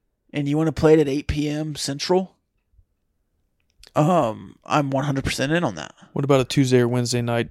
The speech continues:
Speaker 2: in
Speaker 1: No.
Speaker 2: between, in between
Speaker 1: No.
Speaker 2: bye weeks?
Speaker 1: No.
Speaker 2: Why not?
Speaker 1: That's Maction. That is beneath us.
Speaker 2: What if it was guaranteed to be
Speaker 1: No.
Speaker 2: the highest rated thing on live television that night?
Speaker 1: Do it on Thursday.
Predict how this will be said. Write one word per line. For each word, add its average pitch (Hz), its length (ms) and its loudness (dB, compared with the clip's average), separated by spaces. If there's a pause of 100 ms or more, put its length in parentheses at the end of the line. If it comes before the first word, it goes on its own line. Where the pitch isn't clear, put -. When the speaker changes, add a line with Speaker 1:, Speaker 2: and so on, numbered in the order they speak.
Speaker 2:
in 127 120 -4
Speaker 1:
No. - 80 -8
Speaker 2:
between, 123 320 -4 (120)
in 135 140 -2
between 127 300 0
Speaker 1:
No. 113 40 -4 (100)
Speaker 2:
bye 113 60 0
weeks? - 460 -6 (180)
Speaker 1:
No. - 200 -10 (160)
Speaker 2:
Why 131 100 2
not? 127 240 0 (640)
Speaker 1:
That's 151 180 -2
Maction. - 420 -8 (280)
That 139 160 2
is - 420 -6
beneath 113 320 -4
us. - 280 -12 (1200)
Speaker 2:
What 127 140 0
if 127 160 0
it 123 40 4
was 117 340 0
guaranteed 123 340 -2
to 120 80 -6
be - 40 0
Speaker 1:
No. 120 60 2
Speaker 2:
the 120 60 0
highest 123 240 2
rated 120 200 0
thing 120 160 -2
on 117 120 -4
live 117 280 -2
television 110 460 -6
that 107 160 -8
night? 104 220 -12 (500)
Speaker 1:
Do 165 200 6
it 156 60 6
on 135 100 -2
Thursday. - 340 -8